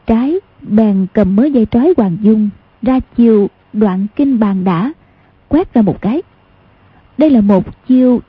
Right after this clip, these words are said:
trong Kim Long Tiên Pháp năm xưa Mã Dương Thần Hàng Bảo Câu truyền thụ cho y. Tiên Pháp tuy là một, nhưng sau khi công lực của y tăng tiến,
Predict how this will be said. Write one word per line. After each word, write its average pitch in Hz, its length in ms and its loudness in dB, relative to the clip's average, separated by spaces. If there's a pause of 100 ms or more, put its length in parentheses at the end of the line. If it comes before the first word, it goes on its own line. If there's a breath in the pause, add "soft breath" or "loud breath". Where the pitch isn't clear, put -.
trong 220 300 0 (140)
Kim 277 220 2
Long 240 280 2 (100)
Tiên 226 240 2 (120)
Pháp 311 200 -4 (220)
năm 262 220 2 (160)
xưa 247 220 4 (260 soft breath)
Mã 202 200 -2
Dương 277 260 0
Thần 202 360 0
Hàng 208 180 0
Bảo 226 160 2 (100)
Câu 233 240 2 (280)
truyền 214 220 0
thụ 190 300 -2
cho 233 100 0
y. 226 200 0 (960)
Tiên 294 200 0 (100)
Pháp 339 280 -6
tuy 285 140 2
là 233 120 0
một, 196 300 0 (500)
nhưng 254 380 0 (180)
sau 302 100 -2
khi 294 140 -2
công 269 220 0
lực 196 180 0
của 254 180 2
y 226 220 0
tăng 233 360 -2 (100)
tiến, 285 220 0